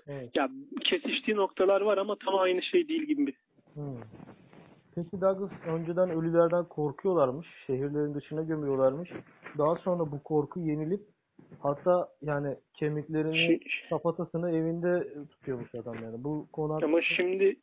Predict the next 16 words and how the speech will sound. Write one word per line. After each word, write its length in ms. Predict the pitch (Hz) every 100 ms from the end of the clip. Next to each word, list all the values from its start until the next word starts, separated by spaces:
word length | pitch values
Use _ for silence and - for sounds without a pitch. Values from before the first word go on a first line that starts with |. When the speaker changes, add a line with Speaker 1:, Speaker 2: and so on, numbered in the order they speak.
| _ _ _ -
Speaker 2:
şimdi 500 | - - 170 185 180
böyle 280 | 180 185 175
bir 40 |
şey 400 | - 196 190 175
de 100 | 170
pek 300 | - 170 -
yok 220 | 185 -
yani. 220 | 156 143
Kafatasını 640 | - 147 156 - 143 151 143
falan 280 | 147 143 139
kemiklerini 580 | 156 143 - 143 143
evimde 320 | 139 135 143 139
tutayım 380 | - 151 143
gibi 200 | 143 139
bir 60 | 147
olay 400 | 143 143 143